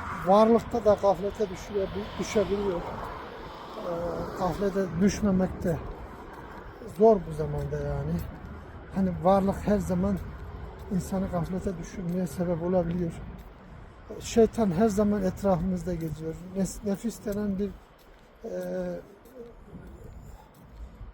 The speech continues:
düşmanımız var diyelim yani. Onu kontrol altında tutmak o kadar kolay değil. Vesselam. Ee, garibanlar için de böyle hayatı,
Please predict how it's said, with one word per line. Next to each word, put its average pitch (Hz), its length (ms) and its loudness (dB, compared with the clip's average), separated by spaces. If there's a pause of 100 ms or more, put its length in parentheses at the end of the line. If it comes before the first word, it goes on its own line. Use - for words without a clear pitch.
(420)
düşmanımız 208 680 2
var 156 220 0
diyelim 156 380 0
yani. 165 280 0 (760)
Onu 202 200 2
kontrol 196 480 0
altında 185 500 0
tutmak 180 380 -4 (120)
o 180 80 -4
kadar 175 180 -2 (120)
kolay 165 280 -4
değil. 160 180 -4 (200)
Vesselam. 190 440 -4 (1080)
Ee, 185 340 -4 (1700)
garibanlar 226 580 6
için 226 320 0
de 185 180 2 (640)
böyle 196 340 -4 (960)
hayatı, 208 640 8